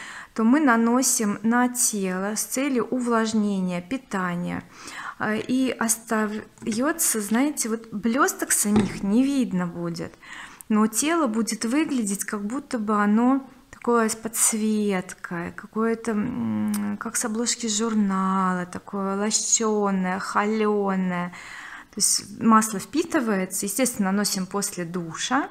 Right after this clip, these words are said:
масло впитается и останется такой холеный след. <laughs> Я не знаю, какие слова подобрать, но это выглядит, конечно, здорово.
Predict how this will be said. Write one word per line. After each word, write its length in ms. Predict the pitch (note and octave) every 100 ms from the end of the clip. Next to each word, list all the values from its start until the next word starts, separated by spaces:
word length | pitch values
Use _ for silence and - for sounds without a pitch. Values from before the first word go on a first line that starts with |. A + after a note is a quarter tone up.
| - - - - -
масло 360 | A3+ G#3+ G#3+ G#3+
впитается 720 | - G3+ - B3 E4 - G3
и 20 |
останется 460 | G3 - C4 C#4 -
такой 380 | - - A#3+ B3+ - -
холеный 1000 | - - G3+ G3+ A#3+ B3+ A#3+ A3+ A3 A3 - -
след. 880 | - - G#3 G3 F#3 E3+ - - -
<laughs> 120 | _
Я 800 | C4+ D4 D4+ B3+ - A#3 A3 A3+
не 80 | B3+
знаю, 180 | B3 G#3+
какие 240 | G3 A#3
слова 300 | A3 G3+ D#4+
подобрать, 500 | G4 B3 A3+ G#3+ G3+
но 80 | G3+
это 220 | B3+ B3+
выглядит, 360 | G#3 A3+ A#3 A3
конечно, 360 | F#3+ G3 - A3+
здорово. 460 | G3+ F#3+ F3 G3+